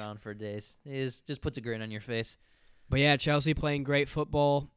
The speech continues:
Speaker 2: tied for third with Leicester, who will move on to <laughs> absolutely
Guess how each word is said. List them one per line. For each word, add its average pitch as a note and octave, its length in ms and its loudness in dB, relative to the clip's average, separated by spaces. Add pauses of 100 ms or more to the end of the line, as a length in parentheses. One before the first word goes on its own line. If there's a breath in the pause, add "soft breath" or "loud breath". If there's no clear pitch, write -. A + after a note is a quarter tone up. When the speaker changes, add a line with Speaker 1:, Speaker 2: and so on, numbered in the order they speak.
(340)
Speaker 2:
tied D3 280 4
for C3+ 100 -4
third C#3+ 460 0
with B2 240 -4
Leicester, C#3 520 0
who B2 160 -2
will F3+ 840 -2 (960)
move A#2 260 -6
on C#3+ 220 -2
to D3+ 300 -2
<laughs> - 1200 -12
absolutely D#3+ 1120 0